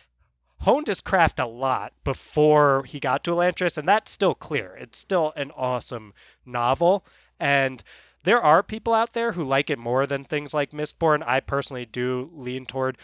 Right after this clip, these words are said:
Mistborn, and the reason I would say if you, if you see Elantris as a starting point, for me it'd be because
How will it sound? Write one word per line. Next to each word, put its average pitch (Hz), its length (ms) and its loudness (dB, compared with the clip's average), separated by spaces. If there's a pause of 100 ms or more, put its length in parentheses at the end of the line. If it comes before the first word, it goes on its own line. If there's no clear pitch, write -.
(160)
Mistborn, 135 480 -2
and 117 140 -8
the 117 60 -6
reason 123 280 -4
I 113 120 -4
would 113 120 -8
say 117 280 -10
if 135 160 -12
you, 120 160 -10 (500)
if 143 140 -8
you 143 100 -6
see - 200 -2
Elantris 165 500 0
as 123 100 -6
a 117 40 -8
starting 156 360 0
point, 185 380 -4 (120)
for - 400 -8
me 214 380 -2
it'd 185 140 -2
be 170 160 -2
because 127 580 -4